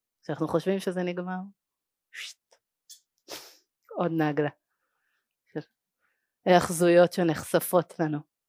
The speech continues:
אני עד גיל ארבעים תרגלתי הרבה, הרבה, הרבה. בגיל ארבעים, אה, נהייתי אימא, בת זוג, וככה, אה, לעוד שני ילדים,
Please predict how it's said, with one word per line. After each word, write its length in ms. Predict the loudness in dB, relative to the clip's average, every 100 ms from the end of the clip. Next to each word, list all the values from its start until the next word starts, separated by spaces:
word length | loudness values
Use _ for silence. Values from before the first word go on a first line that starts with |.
| _ _ _ _ _ _ -16
אני 300 | -6 0 2
עד 140 | 2
גיל 160 | 4 2
ארבעים 540 | 2 0 2 2 -2 -6
תרגלתי 580 | -6 -4 0 0 0 -2
הרבה, 300 | -4 -4 -4
הרבה, 260 | -2 -4 -6
הרבה. 240 | -6 -8 -8 -12 _ _ _ _ _ _ -20 -10
בגיל 280 | -4 -2 -2
ארבעים, 520 | -2 -2 -2 -4 -6
אה, 60 | -10 -12 -14 -18 _ _ -12
נהייתי 880 | -6 -2 0 -2 -4 -4 -2 -4 -8 -12 _ _ _ _ _ -8
אימא, 440 | -4 -2 2 2
בת 260 | 0 -2 -2
זוג, 460 | 0 2 4 2
וככה, 800 | -2 -4 -6 -6 -10 -12 -14 -12 -12 -12 -16 _ -20
אה, 460 | -18 -16 -16 -16 -10 0
לעוד 260 | 4 6 4
שני 180 | 0 2
ילדים, 500 | 2 2 2 -2